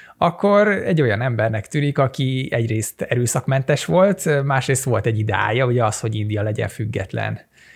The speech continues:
És emellett az ideál mellett kitartott, és elérte. Hát ez egy csodálatos dolog. Ö, tehát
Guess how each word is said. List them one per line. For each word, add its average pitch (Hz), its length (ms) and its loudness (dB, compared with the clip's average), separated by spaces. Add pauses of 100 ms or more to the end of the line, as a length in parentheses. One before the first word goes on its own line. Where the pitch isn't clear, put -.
(200)
És - 360 -2
emellett 120 460 0
az 123 140 2
ideál 113 340 2
mellett 110 300 -2
kitartott, 160 600 -2
és 156 160 -2
elérte. 101 440 -2 (720)
Hát - 100 -2
ez 151 120 2
egy 180 80 2
csodálatos 113 580 -2
dolog. 104 340 -4 (640)
Ö, 135 80 2
tehát 151 280 0